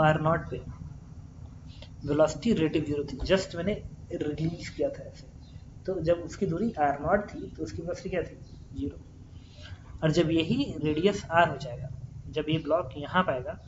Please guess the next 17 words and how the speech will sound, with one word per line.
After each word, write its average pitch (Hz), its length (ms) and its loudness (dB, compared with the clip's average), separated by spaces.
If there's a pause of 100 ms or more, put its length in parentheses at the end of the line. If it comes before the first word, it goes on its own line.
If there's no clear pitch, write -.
(360)
तो - 180 -8
उसकी 226 360 -4
एक्सिस 185 420 2
से 202 60 0
दूरी 190 200 6
क्या 196 120 4
हो 143 60 2
जाएगी? 131 220 -8
आर 170 220 -2
हो 185 80 0
जाएगी। 175 280 -6 (540)
तो - 160 -4
एक्स 180 180 -4
की 185 100 -4
वैल्यू 175 180 0 (120)
आर 147 160 -4 (100)
पे 196 140 -10